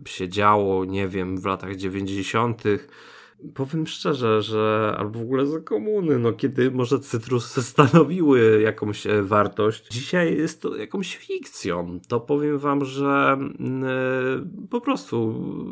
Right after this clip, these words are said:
jeżeli w ogóle ktoś zamawia wodę z cytryną, co jest jakąś, mm, rzadkością raczej, raczej w ogóle zamawia wodę, to najczęściej jest tam bardziej dla ozdoby ten jeden plasterek cytryny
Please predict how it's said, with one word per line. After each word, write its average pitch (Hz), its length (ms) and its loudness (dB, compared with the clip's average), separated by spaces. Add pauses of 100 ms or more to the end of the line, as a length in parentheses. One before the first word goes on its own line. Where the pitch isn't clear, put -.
(480)
jeżeli 147 440 2
w 131 80 -4
ogóle 139 260 2
ktoś 131 180 -6
zamawia 120 480 -2
wodę 107 460 0
z - 100 -14
cytryną, 107 560 -6 (440)
co - 100 -10
jest 104 100 -4
jakąś, 107 340 -4
mm, - 100 -14 (600)
rzadkością 120 640 -2
raczej, 107 360 -2 (420)
raczej 110 240 4
w 107 80 -4
ogóle 120 200 4
zamawia 95 400 -4
wodę, 95 300 -4
to 98 100 -12
najczęściej 92 520 -8
jest 101 140 -8
tam 95 220 -6
bardziej 101 260 -2
dla 107 140 2
ozdoby 98 360 -2
ten 92 280 -4
jeden 98 300 -4
plasterek 98 440 -4
cytryny 120 520 -2